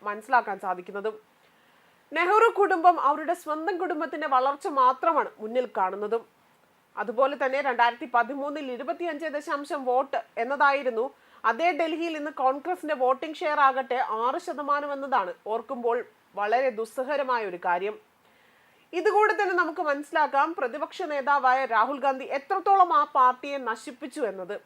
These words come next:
രണ്ടായിരത്തി ഇരുപതിലെ നിയമസഭാ തെരഞ്ഞെടുപ്പിനേക്കാൾ നേടാൻ കഴിഞ്ഞത് ഒരു ശതമാനം വർധനവാണെന്നത്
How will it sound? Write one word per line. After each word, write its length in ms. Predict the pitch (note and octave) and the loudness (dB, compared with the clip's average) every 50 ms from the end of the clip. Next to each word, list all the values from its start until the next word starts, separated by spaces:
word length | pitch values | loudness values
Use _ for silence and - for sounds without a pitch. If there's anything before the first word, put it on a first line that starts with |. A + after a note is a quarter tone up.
| _ _ _ _ _ _ _ _ _ _ _ _ _ _ _ _ - | _ _ _ _ _ _ _ _ _ _ _ _ _ _ _ _ -2
രണ്ടായിരത്തി 460 | G#3+ A3 A3+ A#3+ B3 B3 A#3+ A#3+ C#4+ | -2 2 4 4 4 4 2 0 -8
ഇരുപതിലെ 540 | B3+ B3 A3 C4+ C4 C#4+ B3+ D4+ D4 D4 D4+ | -10 -8 -6 -4 -4 -4 -4 -2 -4 -4 -4
നിയമസഭാ 540 | C#4 C4+ C4+ C#4+ D4 F#4 - F4 C#4+ E4+ E4 | -2 -4 -6 -4 -6 -6 -8 0 2 2 2
തെരഞ്ഞെടുപ്പിനേക്കാൾ 800 | E4 E4+ D4 D4+ D4+ D#4+ D4+ E4+ - F4 D#4+ E4+ D4 E4+ E4 D#4 | 2 0 -4 -4 -4 -4 -6 -6 -6 -4 -6 -4 2 4 4 4
നേടാൻ 420 | D4+ C#4 C#4 C#4 C#4 C4+ E4 E4+ | 4 0 -2 0 2 2 2 2
കഴിഞ്ഞത് 400 | E4 F4 E4 D#4 D#4+ D4+ D4+ C4 | 2 2 0 0 0 -2 -6 -4
ഒരു 220 | E4+ F4 E4 D#4 F#4 | -2 -2 -2 -2 -4
ശതമാനം 600 | F4+ - - D4 B3+ D#4 D4+ F4+ F4 F4+ E4+ C#4 | -4 -2 -4 -2 -2 0 0 2 0 0 0 0
വർധനവാണെന്നത് 920 | A#3+ A#3 A3+ G#3+ A3 D4 C#4+ D#4 D#4 D4+ D4 D4 C#4+ D4 C#4+ C#4+ D4 C4 | 0 0 0 -2 -8 -8 -6 -4 -2 0 0 0 -2 -4 -6 -4 -6 -6